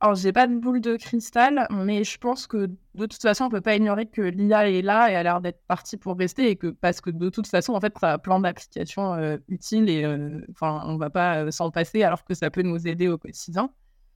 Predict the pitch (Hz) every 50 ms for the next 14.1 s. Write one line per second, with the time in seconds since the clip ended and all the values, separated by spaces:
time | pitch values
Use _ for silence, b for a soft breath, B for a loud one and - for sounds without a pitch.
0 | _ _ _ _ _ - - 208 196 185 185 175 175 170 175 175 160 185 196 196
1 | 196 190 - - - - 202 190 185 - - 240 269 - - - 220 196 185 -
2 | - - 269 262 254 247 247 247 226 214 226 254 247 247 208 208 190 - - 220
3 | 214 - - 220 214 220 226 233 220 196 - - 208 196 - 208 190 202 196 190
4 | 190 214 240 262 262 262 220 185 175 180 196 220 240 240 - - 226 202 190 175
5 | 202 208 214 214 - - 247 240 247 247 240 233 - _ - - 180 175 170 -
6 | - 214 208 - - - 226 214 220 214 220 226 226 214 196 190 185 180 202 202
7 | 196 180 196 190 - - - 190 185 196 220 254 269 269 - _ _ _ _ _
8 | _ _ _ _ _ _ - - 269 277 277 269 - - - - 196 185 180 180
9 | 180 175 175 180 - - - 214 202 202 196 190 185 190 190 190 196 190 180 180
10 | 175 175 170 170 170 165 170 208 247 285 240 214 208 - - 190 180 185 180 185
11 | 202 254 240 - - 220 196 208 214 208 196 196 190 190 - - 208 - - 214
12 | 226 220 - - 190 185 185 180 - 214 214 208 - 196 165 160 - - 214 220
13 | 185 196 185 180 180 180 185 175 180 185 180 170 160 160 170 170 - 214 233 294
14 | -